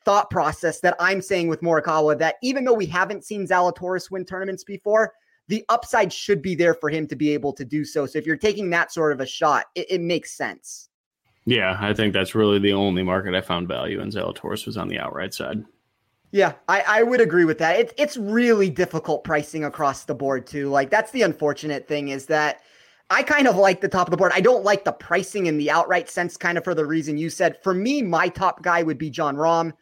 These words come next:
Speaker 1: The second guy would be Scottie Scheffler. The third guy would be Justin Thomas. But when you're running things in that precise of an order, it makes it more difficult that you're going to get some of these long shot winners. And that's just something that I want to stress, that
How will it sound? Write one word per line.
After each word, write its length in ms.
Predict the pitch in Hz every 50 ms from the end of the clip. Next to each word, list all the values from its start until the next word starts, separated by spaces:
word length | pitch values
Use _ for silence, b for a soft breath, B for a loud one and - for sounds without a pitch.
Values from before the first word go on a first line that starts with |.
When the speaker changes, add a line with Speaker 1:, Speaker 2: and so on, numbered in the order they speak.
| _ _ _ _ _
Speaker 1:
The 100 | _ 165
second 300 | 165 - 202 196 196 185
guy 160 | 170 175 170 170
would 120 | 165 151
be 120 | 135 160
Scottie 280 | - - - 165 160 156
Scheffler. 440 | 139 - 170 160 151 - 156 151 147
The 80 | 147
third 220 | 143 - 165 165 139
guy 160 | 160 151 147
would 120 | 151 147
be 80 | 127 147
Justin 340 | 143 156 147 147 - 147 143
Thomas. 360 | - 170 175 175 175 165 -
But 320 | _ - 175 170 147 - _ _ _ _ _ _
when 180 | 170 214 220
you're 160 | 220 220 202
running 300 | 190 226 262 294 311 285
things 260 | - - 247 240 202 202
in 120 | 190 165
that 220 | 165 180 - -
precise 440 | - 196 175 - - 180 180 - -
of 140 | 175 - -
an 80 | 151 147
order, 420 | 147 160 165 185 202 202 190 b b b b b b b
it 140 | 214 226 226
makes 260 | 240 277 294 - -
it 120 | 302 - 226
more 120 | 226 208
difficult 520 | 175 - 190 185 190 185 - 190 175 170 -
that 160 | 170 165 -
you're 100 | 175 165
going 320 | 147 180 175 170 170 165 160
to 80 | 160
get 180 | - 170 - -
some 160 | - 170 165
of 80 | 160 131
these 200 | 151 147 127 143
long 220 | 151 151 147 147
shot 340 | 143 - 156 143 139 - 160
winners. 320 | 151 151 147 143 135 139
And 100 | 156 160
that's 200 | 185 220 247 -
just 180 | 294 277 - -
something 300 | 247 226 226 - 202 180
that 140 | 170 165 -
I 140 | 139 156 160
want 220 | 160 165 165 165 165
to 40 |
stress, 320 | 156 - - 175 170 - -
that 240 | - 165 147 -